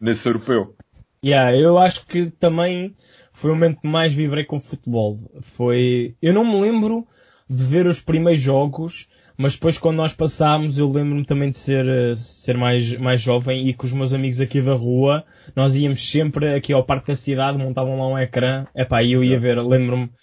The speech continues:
Speaker 1: Opa.
Speaker 2: lembro-me perfeitamente daquele jogo contra a Holanda, épico, contra a
Speaker 1: Yeah.
Speaker 2: Inglaterra, foi uma
Speaker 1: Para
Speaker 2: cena.
Speaker 1: tu, para tu veres, para tu veres o, opa, as saudades que isso deixou.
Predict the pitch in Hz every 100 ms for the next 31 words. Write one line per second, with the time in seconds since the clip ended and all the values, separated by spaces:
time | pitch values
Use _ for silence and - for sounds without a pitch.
0 | _ - - 131 147 143 - 160 147 147
1 | 151 139 151 151 139 127 143 151 143 131
2 | 127 127 127 131 127 120 117 127 120 127
3 | - 123 113 - 110 123 113 104 117 120
4 | 113 120 120 113 113 107 - 113 117 123
5 | 120 151 131 127 - 117 156 120 135 123
6 | 123 127 - 117 117 107 127 127 110 117
7 | 113 104 101 101 104 104 104 - - -
8 | - 113 135 113 - 113 127 123 - 120
9 | 117 113 107 - 101 101